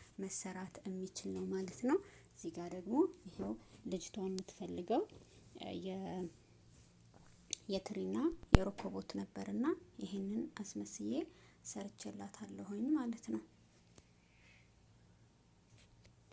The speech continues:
እና በዚህ አጋጣሚ ይሄንንም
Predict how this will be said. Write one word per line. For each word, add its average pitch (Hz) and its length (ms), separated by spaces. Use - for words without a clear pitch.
እና 226 140
በዚህ 208 360
አጋጣሚ 202 580
ይሄንንም 196 520